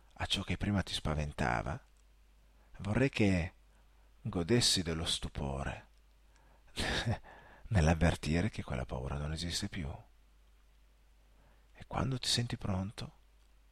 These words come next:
apri gli occhi. Perfetto, sorridi pure e porta con te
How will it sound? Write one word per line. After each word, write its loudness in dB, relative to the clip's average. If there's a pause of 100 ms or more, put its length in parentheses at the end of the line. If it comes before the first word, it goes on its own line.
(540)
apri 0
gli -2
occhi. -8 (3250)
Perfetto, -6
sorridi 0
pure 0 (1160)
e -2
porta 4
con 0
te 0